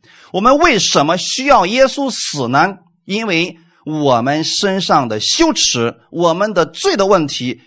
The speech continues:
需要被耶稣来遮盖的。如同今日在罪恶之中的人需要耶稣的义袍一样，当我们披戴耶稣的义袍时，神就看不见我们的羞耻了。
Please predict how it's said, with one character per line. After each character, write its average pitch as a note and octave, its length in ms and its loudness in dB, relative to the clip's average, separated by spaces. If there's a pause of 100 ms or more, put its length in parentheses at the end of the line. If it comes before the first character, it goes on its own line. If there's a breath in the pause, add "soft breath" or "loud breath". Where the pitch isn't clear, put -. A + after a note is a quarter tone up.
(140 soft breath)
需 - 360 -2
要 F#3+ 220 4
被 C3+ 320 -2
耶 C#3+ 260 -2
稣 C#3 560 -6 (400)
来 E2+ 180 -6
遮 G2 280 -8
盖 - 280 -16
的。 - 100 -20 (1000 soft breath)
如 C#4+ 140 4
同 B3+ 200 4
今 B3 220 2
日 A#3+ 140 4
在 G#3+ 160 4
罪 G#3+ 260 0
恶 G#3 140 4
之 G3 160 -2
中 A3 160 -2
的 F3+ 120 4
人 C#3+ 440 0
需 A3 240 -4
要 F#3+ 180 4
耶 A3 240 4
稣 G#3+ 260 -2
的 D3 120 0
义 E3 180 0
袍 A#2+ 320 -2
一 A#2+ 160 -4
样， C3 260 0 (200 soft breath)
当 G3 180 4
我 C#3+ 140 4
们 C3+ 260 -2
披 - 380 -2
戴 F3 300 2
耶 F#3 280 0
稣 G#3+ 240 -2
的 C#3 140 0
义 G#3 180 -2
袍 B2 300 -2
时， B2 400 -4 (180 loud breath)
神 D3+ 540 -4 (360)
就 A#2 200 -8
看 C3 340 -2
不 A2+ 160 -8
见 C3+ 320 -4
我 G#2 140 -6
们 F#2+ 180 -8
的 F2 140 -10
羞 G2 260 -8
耻 - 220 -12
了。 - 60 -20